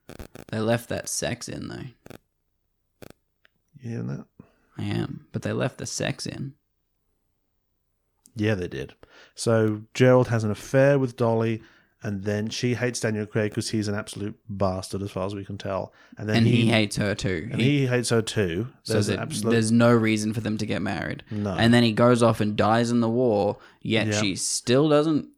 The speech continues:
Speaker 1: choose to be with Gerald.
Speaker 2: No, because she has, like, mental health issues and develops sort of alcoholism and kind of do-, doesn't want to allow herself to be happy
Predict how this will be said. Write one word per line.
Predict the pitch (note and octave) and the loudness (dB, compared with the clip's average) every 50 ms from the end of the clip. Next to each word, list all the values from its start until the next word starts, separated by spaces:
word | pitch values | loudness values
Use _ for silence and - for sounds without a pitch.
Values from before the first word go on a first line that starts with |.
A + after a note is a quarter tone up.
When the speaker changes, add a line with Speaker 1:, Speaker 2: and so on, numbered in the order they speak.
| _ _ | _ _
Speaker 1:
choose | - - C3 C#3 C#3+ C#3 | -4 0 2 2 2 0
to | - C3+ | 0 0
be | C3+ C#3+ C#3+ | 2 2 2
with | C3 A2+ | 2 2
Gerald. | A#2+ D3 D#3 A#2 G#2 F2+ E2+ G#2+ A2 | 4 4 4 4 2 0 -2 -2 -2
Speaker 2:
No, | A#2 A2+ A#2 A#2 A#2+ B2 B2 B2 | 0 2 2 2 4 4 2 2
because | - - C3 - | 0 0 -2 0
she | - - C#3 C3+ C#3 | 0 0 2 2 2
has, | C3 C3+ C3 A#2+ | 2 0 0 0
like, | A#2+ A2+ A#2 A2+ - | 0 -2 -2 -2 -2
mental | C3+ C#3 C#3+ C#3+ D3 D3+ C#3+ D#3+ D3 | 0 4 4 4 4 4 2 0 0
health | B2 C3+ C#3+ C#3 C3+ - C#3 | 0 0 0 -2 -2 -2 -2
issues | C3 B2+ - - C3 B2+ B2+ B2 A#2 A#2 | -2 -2 -2 -2 -2 0 0 -2 -2 -4
and | - A#2+ A2+ A2+ A2 G#2+ A2 G#2+ G#2 - - | -6 -4 -4 -2 -2 -4 -6 -8 -10 -10 -8
develops | - A2 G#2 B2 B2 B2 A#2 A#2 A2+ - - | -8 -4 -2 0 0 0 0 -2 -4 -6 -8
sort | - - - A2 G#2 | -8 -6 -6 -6 -6
of | G2 - - | -8 -6 -4
alcoholism | A#2 A#2 B2+ C3 - B2 A2+ A#2+ A2+ A2+ A2+ A2+ A2 A2+ A2 A2 A2+ - | -2 -2 -2 -2 -4 -4 -4 -2 0 2 2 2 2 2 0 0 -2 -4
and | A#2 A2+ A2 | -6 -6 -6
kind | - A2+ G#2+ G#2 | -6 -6 -6 -6
of | G#2 G2+ - | -6 -8 -6
do-, | - B2+ - - A#2+ A2 A2 _ _ - | -8 -8 -8 -8 -12 -16 -16 _ _ -4
doesn't | C3+ B2 A#2 B2 A#2 A2+ | -2 -2 0 0 2 2
want | A#2 A#2 | 2 2
to | A2+ A2 | 4 2
allow | G#2+ G#2+ A2+ A2+ A2+ A2+ | 2 2 2 2 2 2
herself | A2+ - - A2 G#2+ - | 2 2 0 -2 -2 -4
to | - G#2+ | -6 -4
be | G#2+ G#2+ G2+ | -4 -4 -4
happy | G#2 A2 G#2 - - G#2+ G#2+ G2+ | -4 -4 -6 -4 -4 -6 -6 -6